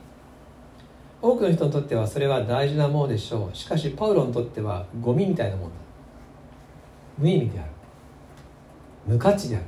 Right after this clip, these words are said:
そう言ってるんですよね。なぜ彼がそれだけの、えー、輝かしい経歴とか地位とかをもう塵あくた、ゴミだって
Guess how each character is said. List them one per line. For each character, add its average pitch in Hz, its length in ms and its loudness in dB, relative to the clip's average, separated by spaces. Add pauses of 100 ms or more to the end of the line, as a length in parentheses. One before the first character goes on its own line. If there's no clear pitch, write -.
(720)
そ - 180 -6
う - 20 2
言 143 100 0
っ - 20 -10
て 147 160 -4
る 156 60 4
ん 131 40 2
で 101 60 -2
す - 60 -10
よ - 60 -14
ね。 - 60 -12 (2000)
な 208 180 6
ぜ 185 160 6
彼 143 320 2
が 120 260 -2 (500)
そ - 120 -2
れ 180 80 4
だ 190 120 4
け 196 100 2
の、 160 260 0 (360)
え 92 500 -10 (480)
ー、 - 40 -18
輝 151 380 2
か 160 140 2
し 151 340 -2
い - 40 -6
経 120 180 -4
歴 113 300 -6
と 95 120 -10
か 87 400 -10 (1000)
地 165 280 0
位 - 60 -2
と 107 100 -6
か 95 220 -6
を 101 260 -4 (180)
も 110 140 -6
う 101 40 -6 (220)
塵 160 220 4
あ 147 100 0
く - 140 -8
た、 127 180 -10 (480)
ゴ 120 80 -4
ミ 156 120 2
だ 120 100 2
っ - 20 0
て 95 60 -4